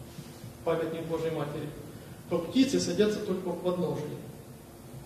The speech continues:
Сверху, на плечи, на голову, на нимб, на жезл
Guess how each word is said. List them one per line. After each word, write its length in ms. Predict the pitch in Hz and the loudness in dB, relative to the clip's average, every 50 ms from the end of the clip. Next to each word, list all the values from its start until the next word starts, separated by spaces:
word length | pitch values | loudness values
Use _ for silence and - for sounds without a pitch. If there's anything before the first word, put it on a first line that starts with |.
| - - - - - - - - - - - - - - - - - | -14 -14 -14 -14 -14 -16 -16 -16 -16 -16 -16 -16 -16 -16 -16 -16 -12
Сверху, 520 | - - 165 190 247 269 262 - 262 - - | -6 4 10 10 12 12 12 10 8 6 4
на 140 | 160 - | 2 2
плечи, 380 | - - 180 208 233 - - 170 | 2 10 10 12 12 12 8 6
на 120 | 156 151 - | 6 4 6
голову, 340 | - 190 214 214 185 170 170 | 10 10 12 12 12 10 8
на 200 | 156 - - 165 | 6 6 6 8
нимб, 300 | 208 226 220 - 180 170 | 8 8 8 8 4 2
на 160 | 165 160 - | 2 2 2
жезл 340 | - 180 220 220 202 202 | 8 8 8 10 8 6